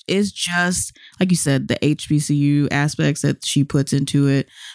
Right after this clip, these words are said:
Um, the handpicking, like, different kids who went to H B C Us to be a part, like, the dancers and the band members. Um, I just found it really inspiring. And, like, she was just like,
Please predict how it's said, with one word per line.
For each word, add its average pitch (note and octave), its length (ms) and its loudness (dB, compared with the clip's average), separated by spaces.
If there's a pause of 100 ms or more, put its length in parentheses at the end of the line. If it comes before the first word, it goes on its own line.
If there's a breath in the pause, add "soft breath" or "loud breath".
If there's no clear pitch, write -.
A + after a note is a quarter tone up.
Um, C#3+ 360 2
the C#3+ 180 0
handpicking, D3 840 0
like, C#3+ 340 0
different D3 320 0
kids D3 320 2
who D3 200 0
went D3 280 2
to D#3 80 -2
H C#3+ 260 0
B C#3+ 120 2
C C#3+ 360 2
Us C#3+ 100 -2
to C#3+ 120 -4
be C#3+ 200 2
a D3 60 2
part, C#3+ 300 -2
like, C#3 180 -2
the C3+ 100 2
dancers C#3+ 720 0
and C#3+ 200 2
the D3 40 0
band C#3+ 540 0
members. C#3+ 480 2 (500 loud breath)
Um, D3 480 0 (540 soft breath)
I - 80 0
just - 220 -2
found D3+ 240 2
it - 100 -2
really C#3+ 360 2
inspiring. C#3+ 320 0
And, D#3 100 4
like, D3+ 140 0
she E3+ 260 -6
was D#3 140 2
just D3 220 -4
like, C3 200 2